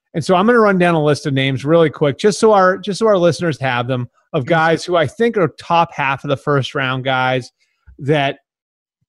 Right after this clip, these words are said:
could, that, that, that, that, that probably are thinking about it, okay? You got the three quarterbacks, Trey Lance at North Dakota State,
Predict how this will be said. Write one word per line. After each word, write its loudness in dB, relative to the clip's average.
could, 0
that, 0
that, -2
that, -2
that, -4
that -6
probably 2
are 2
thinking -8
about -12
it, -12
okay? -4
You -6
got 2
the -4
three 2
quarterbacks, 0
Trey 2
Lance -2
at -12
North -6
Dakota -2
State, 0